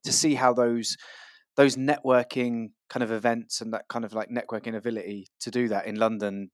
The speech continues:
how that pans out, because that was, I think, integral to the London tech scene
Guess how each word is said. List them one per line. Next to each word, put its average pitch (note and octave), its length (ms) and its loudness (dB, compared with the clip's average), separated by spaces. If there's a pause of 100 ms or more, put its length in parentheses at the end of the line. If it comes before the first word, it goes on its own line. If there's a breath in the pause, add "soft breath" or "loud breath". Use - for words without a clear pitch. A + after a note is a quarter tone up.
(300)
how B2 160 4
that A2+ 200 0
pans A2 340 0
out, B2+ 280 4
because A2 280 -6
that C3 160 4
was, A2+ 100 -4
I A2 60 0
think, A2+ 240 -8
integral G#2+ 640 -4
to - 100 -8
the G#2+ 100 -2
London G2+ 360 -2
tech - 260 -10
scene A2 300 -4